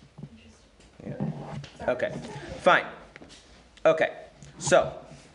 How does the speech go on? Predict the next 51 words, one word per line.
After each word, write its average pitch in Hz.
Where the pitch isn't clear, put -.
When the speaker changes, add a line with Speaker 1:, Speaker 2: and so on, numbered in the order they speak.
Speaker 1:
Sorry, -
what's -
the 208
other? -
Speaker 2:
our 151
garment, 180
so, 156
now, 147
so -
in 165
other 180
words, 160
like 151
this, -
this, -
the 143
garments, 202
they're 143
very 165
secondary, 135
they're 120
very 143
removed. 139
So 123
on 123
the 131
one 196
hand, 156
that 135
kind 139
of 135
implies 131
that 110
they're 117
lower, 98
but 117
on 113
the 123
other 180
hand, 113
what 143
opportunity 135
is 120
the 117
fact 117
that 117
the 107
mitzvahs 113
are 101
garments 113
afford? 82